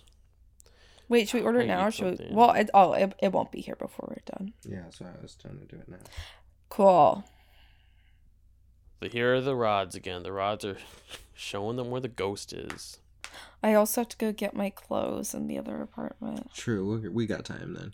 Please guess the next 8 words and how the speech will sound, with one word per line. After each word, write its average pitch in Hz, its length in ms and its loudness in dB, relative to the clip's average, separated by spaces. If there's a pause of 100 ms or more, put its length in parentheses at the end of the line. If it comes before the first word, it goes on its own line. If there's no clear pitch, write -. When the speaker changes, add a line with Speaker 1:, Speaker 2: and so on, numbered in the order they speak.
(120)
Speaker 3:
Yeah, 90 140 -10
we're 90 120 -10
good. 90 260 -12 (4000)
Speaker 2:
Okay. - 440 -10 (640)
What's 120 260 -6
gonna 107 240 -6
happen 80 400 -10
next? - 600 -16